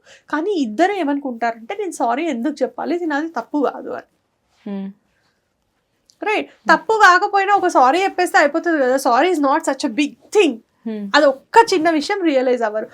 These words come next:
Speaker 1: వీళ్ళు. సారీ కంటే ఈగోకి ఎక్కువ ఇంపార్టెన్స్ ఇస్తారు, పీస్ కంటే ఈగోకి ఎక్కువ ఇంపార్టెన్స్ ఇస్తారు, హ్యాపీనెస్ కంటే ఈగోకి ఎక్కువ ఇంపార్టెన్స్ ఇస్తారు. Then what is happening? అప్పుడు మీరు చెప్పిన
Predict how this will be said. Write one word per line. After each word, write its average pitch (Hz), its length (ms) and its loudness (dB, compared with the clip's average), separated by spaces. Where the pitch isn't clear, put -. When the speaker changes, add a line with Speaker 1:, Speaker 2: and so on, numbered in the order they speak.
Speaker 1:
వీళ్ళు. 330 180 4
సారీ 302 340 2
కంటే 339 300 0
ఈగోకి 320 380 0
ఎక్కువ 320 280 -2
ఇంపార్టెన్స్ 233 440 -4
ఇస్తారు, 226 300 -8
పీస్ 311 380 0
కంటే 320 320 0
ఈగోకి 285 400 -2
ఎక్కువ 262 260 -4
ఇంపార్టెన్స్ 254 480 -6
ఇస్తారు, 226 300 -4
హ్యాపీనెస్ 269 520 0
కంటే 311 320 -2
ఈగోకి 294 320 2
ఎక్కువ - 240 -2
ఇంపార్టెన్స్ 240 440 -4
ఇస్తారు. 233 360 -2
Then 320 160 2
what 262 160 2
is 311 140 -2
happening? 240 520 -2
అప్పుడు 392 320 0
మీరు 339 200 4
చెప్పిన 269 460 2